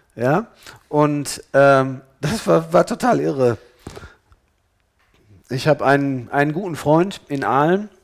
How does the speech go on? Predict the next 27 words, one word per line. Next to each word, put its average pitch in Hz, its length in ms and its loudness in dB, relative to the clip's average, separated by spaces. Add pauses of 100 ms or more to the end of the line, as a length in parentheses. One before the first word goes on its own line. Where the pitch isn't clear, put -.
(720)
äh, 131 200 2
den 123 120 0
Lothar, 175 680 2 (560)
den 147 260 2
hab 156 100 0
ich 160 140 -6
besucht 160 560 -4 (640)
und 147 480 2 (640)
das - 280 -8 (160)
klingt 165 340 -2
dämlich. 147 380 2
Ich 107 180 -8
war, 151 500 2 (340)
wie 98 60 -16
alt 92 120 -10
war 127 160 -4
ich 92 80 -10
denn 101 120 -14
da? 92 240 -8 (1080)
Ende 139 200 -6
vierzig. - 600 -4 (1120)
Siebenundvierzig, 117 600 -6
achtundvierzig, 107 500 -8
so 110 80 -8
in 113 80 -6
dem 104 200 -6
Dreh. 120 320 -2